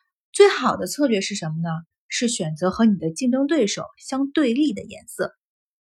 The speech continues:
最典型的案例就是可口可乐和百事可乐，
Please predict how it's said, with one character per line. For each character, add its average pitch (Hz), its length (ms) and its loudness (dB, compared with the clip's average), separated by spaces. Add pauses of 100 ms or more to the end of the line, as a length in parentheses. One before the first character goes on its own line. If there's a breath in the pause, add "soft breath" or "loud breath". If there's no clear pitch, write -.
(120)
最 339 180 6
典 - 240 -4
型 160 180 -12
的 170 80 -8
案 175 260 -6
例 175 140 -6
就 170 160 -10
是 165 120 -8
可 190 200 -4
口 202 80 2
可 - 160 -4
乐 180 200 -2 (260 soft breath)
和 180 180 -4
百 175 200 -8
事 208 140 2
可 190 160 -2
乐， 196 220 -2